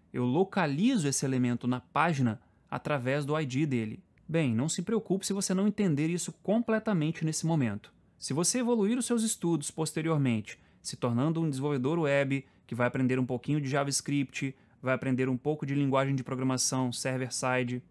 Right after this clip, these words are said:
esse tipo de tarefa de processar formulários vai se tornar bastante corriqueira para você, e isso vai acabar sendo compreendido de forma plena. Inclusive, se você pretende se tornar um desenvolvedor web, logo ao término desse curso, você pode fazer o curso de desenvolvimento web com asp net,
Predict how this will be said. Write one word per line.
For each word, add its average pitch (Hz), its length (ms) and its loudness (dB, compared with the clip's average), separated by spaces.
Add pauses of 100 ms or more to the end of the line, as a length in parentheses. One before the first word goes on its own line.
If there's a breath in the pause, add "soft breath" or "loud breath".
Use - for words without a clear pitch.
(180)
esse 156 240 0
tipo 214 320 -4
de 151 120 0
tarefa 127 540 0
de 110 100 -4
processar 139 540 0
formulários 123 680 0 (200 soft breath)
vai 127 180 0
se 147 140 -2
tornar 127 380 0
bastante 135 500 -2
corriqueira 135 460 -2
para 120 120 -6
você, 127 460 -4 (380)
e 131 160 0
isso 135 200 -4
vai 131 180 0
acabar 123 540 0
sendo 127 320 -2
compreendido 127 640 0
de 127 100 -4
forma 127 300 -4
plena. 120 440 -4 (320)
Inclusive, 120 520 0
se 123 180 -2
você 117 220 -2
pretende 123 420 -2
se - 80 -6
tornar 117 340 -2
um 113 80 2
desenvolvedor 113 600 0
web, 131 380 -2 (300 soft breath)
logo 123 220 0
ao 123 60 2
término 120 300 0
desse 120 220 -2
curso, 147 400 -4
você 139 120 -4
pode 131 280 -4
fazer 135 400 -2
o 135 60 -2
curso 131 340 -6
de 123 120 -2
desenvolvimento 123 640 0
web 120 300 0
com 117 260 -2
asp 117 220 -4
net, 117 440 -2